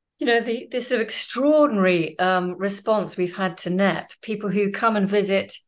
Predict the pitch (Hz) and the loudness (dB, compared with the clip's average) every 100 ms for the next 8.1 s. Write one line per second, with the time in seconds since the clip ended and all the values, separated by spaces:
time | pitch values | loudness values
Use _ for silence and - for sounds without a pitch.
0 | _ _ _ _ - 202 196 202 208 202 | _ _ _ _ -2 2 4 2 -2 -10
1 | - - 269 302 294 339 320 - 302 269 | -16 -10 -2 -2 0 2 2 0 0 2
2 | 226 247 240 - 233 247 220 202 196 - | 2 -2 -4 -4 -4 -2 -2 -4 -4 -8
3 | - 247 240 220 190 165 165 170 156 160 | -6 -4 0 2 4 2 0 0 -2 -2
4 | - 151 - 262 294 285 240 233 202 160 | -6 -8 -4 0 2 2 -2 -2 -6 -6
5 | 160 - 190 190 185 175 185 - 156 151 | -4 -2 0 2 0 0 -2 -2 -2 -2
6 | 147 - - - _ - 202 196 196 - | -4 -10 -20 -20 _ 0 4 4 0 -4
7 | 240 202 - 240 202 185 190 - - 202 | -6 -6 -2 2 4 4 2 -4 -2 -2